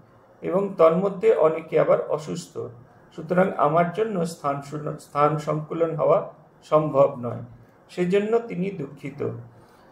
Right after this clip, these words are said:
তবে আমরা বেশ একটি সুন্দর ও খোলা জায়গা পাইয়াছি। ক্ষেত্রীর মহারাজা প্রাইভেট সেক্রেটারি ও আমি বর্তমানে একত্র হইয়াছি।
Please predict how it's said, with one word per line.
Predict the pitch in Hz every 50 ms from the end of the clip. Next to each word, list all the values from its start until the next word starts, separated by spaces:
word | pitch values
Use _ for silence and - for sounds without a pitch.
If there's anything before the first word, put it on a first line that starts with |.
| _ _ -
তবে | 170 175 185 214
আমরা | 196 185 190 208 220 226
বেশ | 202 185 208 214 226 233 - -
একটি | 214 - - 202 190
সুন্দর | - - 180 180 185 185 185 190 202 220 220 - -
ও | - - -
খোলা | - - 160 160 165 160
জায়গা | 156 143 139 135 - - 190
পাইয়াছি। | 190 - - 139 131 120 120 117 - - - - - - - - _ _ _ _ _ _ _ _
ক্ষেত্রীর | _ 170 170 175 170 185 214 226 220
মহারাজা | 208 202 185 185 190 190 185 196 190
প্রাইভেট | 185 190 - 160 156 160 160 156 151 -
সেক্রেটারি | - 151 151 - - 170 165 156 - 185 202 233 - - - _ _ _ _ - - -
ও | 160 160
আমি | 156 156 156 180 - -
বর্তমানে | 165 151 - - - - 139 143 170 202
একত্র | - - - - - 156 - - - - 131 123
হইয়াছি। | 127 120 117 - - - - - -